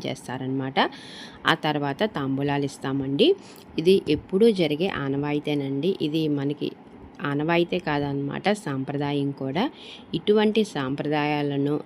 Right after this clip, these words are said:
అంటే పెద్దలు మనకిచ్చిన ఇటువంటి సాంప్రదాయాలను, ఆనవాయితీలను ఎప్పుడూ పోగొట్టకుండా మనకున్న దాంట్లో చక్కగా సంతోషంగా వరలక్ష్మీదేవి వ్రతంను జరుపుకోవాలండి.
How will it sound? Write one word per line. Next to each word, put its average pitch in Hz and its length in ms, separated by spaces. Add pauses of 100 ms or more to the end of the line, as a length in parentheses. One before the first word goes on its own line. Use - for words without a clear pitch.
అంటే 151 180
పెద్దలు 156 460
మనకిచ్చిన 147 640
ఇటువంటి 147 460
సాంప్రదాయాలను, 139 1120
ఆనవాయితీలను 139 960
ఎప్పుడూ 165 400
పోగొట్టకుండా 139 1000 (480)
మనకున్న 156 680
దాంట్లో 147 480
చక్కగా 143 680
సంతోషంగా 151 960
వరలక్ష్మీదేవి 147 800
వ్రతంను 139 420
జరుపుకోవాలండి. 139 1000